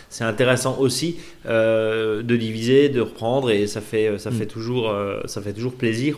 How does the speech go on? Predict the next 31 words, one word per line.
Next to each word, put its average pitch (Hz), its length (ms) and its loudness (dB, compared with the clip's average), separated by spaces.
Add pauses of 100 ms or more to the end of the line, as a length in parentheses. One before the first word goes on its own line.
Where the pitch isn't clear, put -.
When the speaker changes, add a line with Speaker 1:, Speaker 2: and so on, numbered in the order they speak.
Speaker 1:
aussi 135 320 0
pour, 117 280 -6
pour 110 180 -4
les 104 100 0
cadeaux 107 220 -2
de 104 40 -4
Pâques, 113 300 -4
j'allais 98 200 -2
dire. 107 240 -8 (200)
Euh, 104 200 0
Speaker 2:
Mm. - 60 -10
Speaker 1:
pourquoi - 280 -2
pas ? 135 320 0 (160)
Noël 117 220 2
un 110 80 0
peu 110 120 0
passé 117 320 0
là, 151 140 2
mais, 127 240 -4 (420)
mais, 113 160 -2
euh, 107 80 2
pourquoi 180 340 2
pas ? - 160 -8 (360)
Bien, 147 580 4
Eric, 208 480 0
merci 185 420 -8
en 170 100 -8
tout - 180 -18
cas 160 120 -10
pour 139 220 -20
ce 131 280 -10